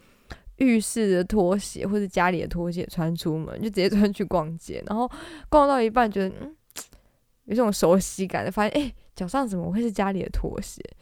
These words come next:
然后 <laughs> 我们家的人好像都做过这种事情，是蛮白痴的，这是一种遗传吗？<laughs> 我不知道。诶，糟糕，我又殃到我妈。<laughs> 啊，好吗？没有，我是说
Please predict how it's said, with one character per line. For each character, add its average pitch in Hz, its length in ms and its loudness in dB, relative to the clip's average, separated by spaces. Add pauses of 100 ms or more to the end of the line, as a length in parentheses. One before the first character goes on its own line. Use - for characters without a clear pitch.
(280)
然 214 120 -4
后 320 600 2
<laughs> - 540 -18
我 247 80 0
们 233 80 0
家 294 140 6
的 269 100 2
人 202 100 4
好 180 120 -2
像 170 80 0
都 190 80 -2
做 202 120 0
过 190 160 2
这 185 80 -2
种 165 200 0
事 180 260 -8
情， - 260 -12
是 185 80 -8
蛮 170 160 -4
白 - 200 -8
痴 - 240 -12
的， - 60 -6
这 214 100 -14
是 262 100 2
一 277 40 4
种 214 140 6
遗 175 120 0
传 - 280 4
吗？ 262 80 10 (220)
<laughs> 339 260 8
我 247 60 2
不 196 100 -6
知 180 160 -4
道。 190 160 4 (580)
诶， 285 140 4 (560)
糟 185 160 4
糕， 180 160 2
我 170 140 6
又 214 100 8 (180)
殃 240 220 10
到 220 140 12
我 330 360 12 (100)
妈。 311 100 12 (480)
<laughs> - 400 -12
啊， 208 140 0
好 180 180 0
吗？ 190 300 6
没 214 100 2
有， 240 100 6
我 196 120 4
是 269 100 -2
说 277 100 6